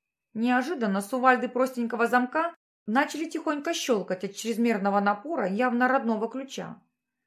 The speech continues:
В открывшийся проём тут же хлынул тусклый свет из коридора,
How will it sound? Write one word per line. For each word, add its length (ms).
В 80
открывшийся 560
проём 520
тут 200
же 100
хлынул 460
тусклый 340
свет 280
из 100
коридора, 720